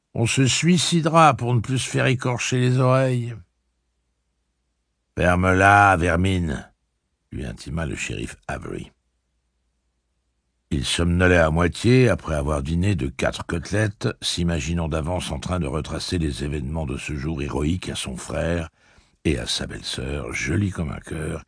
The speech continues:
qui habitait la baronnie voisine. Il ferait preuve de modestie, tout en leur faisant clairement comprendre le rôle essentiel qu'il avait joué, que, sans son intervention, ces trois jeunes ladrones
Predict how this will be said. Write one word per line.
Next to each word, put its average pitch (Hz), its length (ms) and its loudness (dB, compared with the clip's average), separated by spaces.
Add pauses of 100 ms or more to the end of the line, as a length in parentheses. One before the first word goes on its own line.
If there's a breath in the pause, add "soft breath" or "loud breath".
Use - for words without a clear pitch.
(220 soft breath)
qui - 140 -4
habitait 71 400 -4
la 85 120 0
baronnie 76 380 0
voisine. - 600 -8 (1000)
Il 82 160 2
ferait 78 240 -2
preuve 80 280 -2
de 73 100 -2
modestie, 76 840 -2
tout - 240 -10
en 62 40 -8
leur 62 180 -8
faisant 69 340 -8
clairement 78 480 -4
comprendre 113 760 0 (280 loud breath)
le 78 100 4
rôle 71 220 2
essentiel 64 640 -2
qu'il 78 200 -4
avait 71 200 -2
joué, 67 420 -8 (240)
que, 67 300 -4 (260 loud breath)
sans - 240 2
son 90 220 2
intervention, 69 720 0 (260 loud breath)
ces - 180 -4
trois 90 220 2
jeunes 85 200 2
ladrones 98 440 6